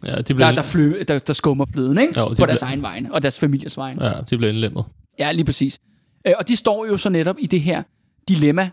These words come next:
Speaker 2: som, øh, øh, ja, som Grønland sådan set står ved, stadigvæk den dag i dag. Det er jo det der med, at der er jo ingen vej frem under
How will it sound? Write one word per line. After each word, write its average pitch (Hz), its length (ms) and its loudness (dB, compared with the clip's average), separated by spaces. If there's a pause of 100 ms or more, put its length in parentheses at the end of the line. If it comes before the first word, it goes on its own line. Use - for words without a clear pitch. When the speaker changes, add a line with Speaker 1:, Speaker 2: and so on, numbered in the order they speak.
(160)
Speaker 2:
som, 143 440 2
øh, 135 180 2
øh, 131 520 2
ja, 143 160 -2
som 151 200 -2
Grønland 160 340 -4
sådan 147 160 0
set 143 160 0
står 175 240 -2
ved, 151 160 2 (160)
stadigvæk 165 460 0
den 170 120 -2
dag 151 160 -2
i 156 40 -4
dag. 135 300 -4 (460)
Det 185 80 4
er 175 40 6
jo 175 120 4
det 190 80 0
der 185 60 0
med, 170 220 0 (120)
at 165 180 -4
der 160 60 0
er 156 220 2
jo 175 160 -2 (140)
ingen 202 320 2
vej 151 200 -4 (100)
frem 135 180 -2 (300)
under 170 220 2